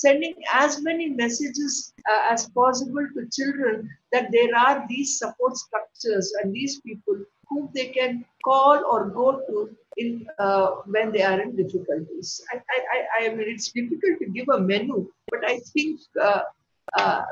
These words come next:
we have to deal with all of this with a sense of, uh, uh, compassion. Supreme Court had passed an order that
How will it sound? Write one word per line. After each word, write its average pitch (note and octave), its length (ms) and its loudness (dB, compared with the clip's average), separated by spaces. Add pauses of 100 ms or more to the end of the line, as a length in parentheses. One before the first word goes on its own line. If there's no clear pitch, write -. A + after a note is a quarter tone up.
(140)
we C4 300 -2
have C#4 280 4
to B3 220 -4 (100)
deal B3+ 380 -4
with A3+ 160 -8 (180)
all C4 320 6
of A#3+ 140 -2
this A#3+ 240 -8
with - 160 -12
a G#4+ 40 2
sense G#3+ 420 -4
of, G#3+ 140 -4 (140)
uh, F#3 200 2 (320)
uh, F#3 300 0 (260)
compassion. G3 720 2 (220)
Supreme F#4 580 4
Court D#4+ 280 4 (100)
had C4 200 -2
passed B3+ 360 2
an - 140 -2
order A#3 440 2
that G#3+ 240 0